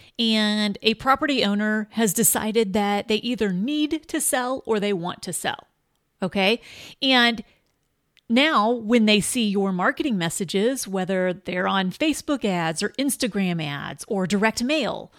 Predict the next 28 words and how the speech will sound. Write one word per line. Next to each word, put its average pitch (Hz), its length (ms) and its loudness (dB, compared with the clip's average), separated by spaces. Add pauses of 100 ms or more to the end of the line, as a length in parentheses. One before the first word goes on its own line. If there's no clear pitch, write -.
(120)
or 175 260 -2
a 190 100 -4
flyer 254 600 0
hanging 196 360 0
up 196 280 0
at 196 160 -6
the 220 80 0
local 220 260 0
coffee 285 300 -6
shop, - 360 -6 (200)
whatever 226 560 0
it 269 120 0
is, 302 500 2 (800)
now 190 500 -2 (520)
they 214 120 4
will 240 320 2
actually 208 640 -4
see 185 560 -2
your 285 120 2
marketing. 294 640 0 (500)
It's 311 260 4
kind 330 360 0 (140)
of - 120 -8
like 240 720 2 (280)
when 226 260 4
you 277 400 4
go 220 560 2 (100)
buy 185 720 2